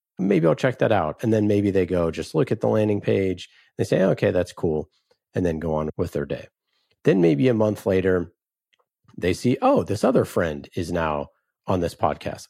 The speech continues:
Who makes this thing?" And then they go and check it out. Then maybe they say, "Oh, you know, actually, I haven't caught up with them in a while. I should reach out to them. Hey, how are you doing? Tell me about that podcast that you were on." So there's this top of the funnel motion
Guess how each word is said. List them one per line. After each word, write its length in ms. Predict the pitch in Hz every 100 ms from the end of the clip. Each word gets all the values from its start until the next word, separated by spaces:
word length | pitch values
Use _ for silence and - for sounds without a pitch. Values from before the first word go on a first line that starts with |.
| 175
Who 180 | 123 226
makes 320 | 208 196 -
this 200 | - -
thing?" 260 | 101 95 -
And 120 | 113
then 120 | 107
they 100 | 101
go 200 | 98 90
and 120 | 82
check 200 | - 92
it 80 | -
out. 200 | 73 - _ _ _ _ _
Then 180 | - 117
maybe 260 | 120 120 120
they 360 | 120 120 117
say, 360 | 113 - 131 131 -
"Oh, 240 | 156 - -
you 100 | 117
know, 120 | 135
actually, 280 | 127 - 135
I 60 |
haven't 180 | 120 113
caught 160 | 117 113
up 100 | 101
with 100 | 98
them 140 | 92
in 60 | 85
a 40 |
while. 360 | 101 131 135 127 - _ -
I 80 |
should 180 | 98 80
reach 200 | 78 80
out 160 | 139 139
to 100 | 135
them. 300 | 123 113 107 _ _
Hey, 180 | 127 107
how 140 | 110
are 80 | 92
you 140 | 87
doing? 480 | 120 151 135 123 117
Tell 160 | - 117
me 100 | 101
about 220 | 92 87
that 180 | 87 -
podcast 420 | 95 - 85 -
that 40 |
you 100 | 71
were 100 | 65
on." 100 | -
So 140 | - 127
there's 240 | 131 123
this 240 | 143 123 - _ _ -
top 420 | - 170 190 - - _ _ _ _
of 120 | 120 107
the 100 | 98
funnel 440 | - 113 104 92
motion 640 | 82 85 90 - 85 76